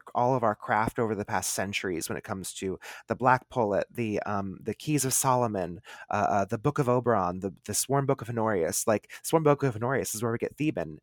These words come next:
And then when you actually look into it, you find out there's no Theban in it. <laughs> Like, like, we have these things that have inspired us that ultimately get so, so, so evolved. They actually don't even connect back to their origin source. And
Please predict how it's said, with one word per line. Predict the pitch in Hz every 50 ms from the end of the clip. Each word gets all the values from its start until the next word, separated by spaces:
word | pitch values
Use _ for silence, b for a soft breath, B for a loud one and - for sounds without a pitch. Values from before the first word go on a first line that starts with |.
| -
And | - 120 120
then | 117
when | 117 117
you | 120
actually | 117 123 - - 123 113
look | 113 -
into | 131 143 151 - 127 120
it, | 69
you | -
find | 117 - 113 110 113
out | 117 107 - - B B B B
there's | - 131 120 -
no | 139 143 147
Theban | 143 - - 175 190 156 165 143
in | 123 104
it. | 104 92 - - - - _
<laughs> | B B B B B B B B -
Like, | 151 147 - - 196 196 - B B B B B
like, | 170 156 151 - - B B B B -
we | 180 190
have | 170 160 185 190 214 175
these | 160 175 175 170 -
things | - - 165 180 185 185 151
that | 165 156
have | 156 151 135
inspired | 143 143 - - - 151 147 151 165 175 160
us | 143 131 127 -
that | - - 135
ultimately | 127 143 156 - - 151 147 127 135 139
get | - 135 - -
so, | - - - - 139 143
so, | 147 139 - - 139 131
so | 139 139 - 147 131 131
evolved. | 135 120 120 120 123 131 127 123 117
They | 113 113 104
actually | 104 123 151 - - - 143
don't | 123 - 110 110 135
even | 143 139 127 123
connect | - - 117 110 120 - -
back | - 117 123 -
to | - 127
their | 113 98
origin | 67 92 123 143 139 - 127 127
source. | 123 - - 113 98 123 - - B B B B B B B B B B B -
And | - 143 139 135 131 -